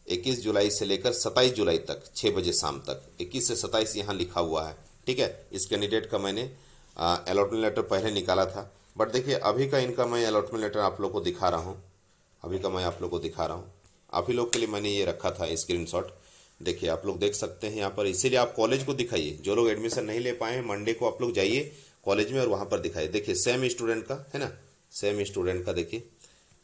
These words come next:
मैंने अलॉट-, अलॉटमेंट लेटर फिर से अभी निकाला, कल ही निकाला था। देखिए यहाँ क्या लिखा हुआ है, देखिए ध्यान से देखिएगा, एडमिशन शेड्यूल है इक्कीस जुलाई से लेकर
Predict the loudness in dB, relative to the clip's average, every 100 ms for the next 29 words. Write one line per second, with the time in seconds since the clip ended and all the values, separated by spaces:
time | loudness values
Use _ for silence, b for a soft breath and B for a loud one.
0 | _ -4 0 2 0 -2 -8 -2 0 0
1 | 0 -4 -2 -2 0 0 0 0 -2 0
2 | 0 0 0 -2 0 -4 0 0 -2 -6
3 | -16 b b b b _ -6 -4 -2 -2
4 | -4 -4 -4 -4 -6 -8 -6 -8 -12 -20
5 | _ _ -16 -8 -6 -6 -2 -2 -2 -4
6 | -6 -8 -10 -12 B B B 0 2 2
7 | 2 2 2 4 2 2 0 0 2 2
8 | 4 6 4 2 -8 -20 b b b b
9 | -20 _ _ -20 -18 -4 2 4 4 4
10 | 2 -2